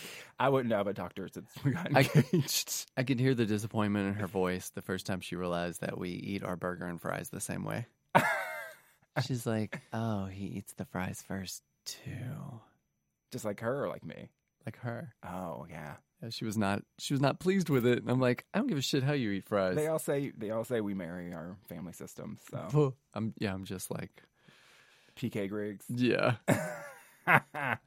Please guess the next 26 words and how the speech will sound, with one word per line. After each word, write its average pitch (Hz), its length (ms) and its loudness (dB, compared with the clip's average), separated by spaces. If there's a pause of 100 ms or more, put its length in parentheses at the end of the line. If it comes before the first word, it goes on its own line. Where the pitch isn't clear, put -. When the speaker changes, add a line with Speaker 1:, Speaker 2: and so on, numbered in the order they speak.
Speaker 2:
couldn't - 200 -2
even 92 100 -2
say 92 240 -2
it. 92 120 -6 (600)
Speaker 1:
Um, 110 360 0
you 110 120 0
better 110 180 2
get, 98 240 -2 (180)
<laughs> - 160 -14 (920)
you 143 100 2 (360)
better 120 220 4
get 110 120 0
ready 101 220 0
for 95 120 -8
hating, 92 440 -6
hating 90 260 -8
yourself - 360 -10
then. 117 180 -4 (560)
Speaker 2:
No. 95 380 0 (800)
I 113 60 0
mean, 113 200 4
that's, 101 180 2
I'm 101 100 0
already 90 180 2
there, 82 200 0
but 92 280 4